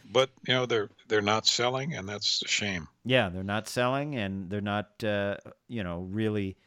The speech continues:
Speaker 2: um, resonating with the people. You get thirty-two miles to the gallon highway, uh, twenty-four city,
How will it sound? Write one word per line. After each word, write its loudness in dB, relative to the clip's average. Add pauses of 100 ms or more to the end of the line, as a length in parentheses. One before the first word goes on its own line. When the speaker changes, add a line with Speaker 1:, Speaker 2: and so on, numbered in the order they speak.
(320)
Speaker 2:
um, -4 (440)
resonating -2
with -14
the -20
people. -8
You 2
get 2
thirty-two 0
miles 2
to 0
the 0
gallon 2
highway, 4 (1000)
uh, 0 (100)
twenty-four 0
city, -2